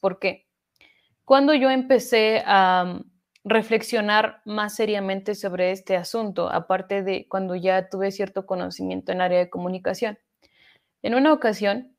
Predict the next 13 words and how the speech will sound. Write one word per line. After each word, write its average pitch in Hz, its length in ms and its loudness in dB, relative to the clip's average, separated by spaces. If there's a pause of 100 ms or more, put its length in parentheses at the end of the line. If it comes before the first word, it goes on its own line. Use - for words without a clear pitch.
(120)
yo 208 180 -2
estaba 214 360 2
compartiendo 196 800 -2
un 202 180 -4
mensaje 196 440 -4
en, 196 240 -6
en 196 140 -6
una 196 160 -2
iglesia 202 480 -2 (960)
y 226 580 2
se 233 120 0
me 226 120 4
ocurrió 254 680 2